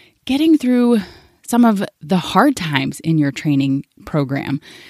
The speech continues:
because it's not always fun, <laughs> right? Sometimes you're doing rotations and requirements and courses that you don't love, that you don't care about, but are required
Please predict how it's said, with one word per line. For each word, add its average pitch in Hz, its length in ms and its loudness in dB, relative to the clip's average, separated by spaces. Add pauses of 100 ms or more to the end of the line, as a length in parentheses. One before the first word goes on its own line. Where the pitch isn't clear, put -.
(140)
because 269 240 2
it's 269 120 2
not 294 220 4
always 269 540 2 (500)
fun, 277 540 2 (220)
<laughs> 196 40 -4
right? 330 260 0 (220)
Sometimes 294 420 4
you're 233 120 2
doing 254 240 2
rotations 240 680 0
and 165 180 -2
requirements 220 880 0
and 147 460 0
courses 233 720 0
that - 140 -6
you 196 100 -2
don't 247 300 -2
love, 226 340 0
that 180 140 -2
you 202 100 0
don't 240 300 2
care 240 300 -2
about, 151 360 2
but - 140 -2
are 180 160 0
required 170 920 -2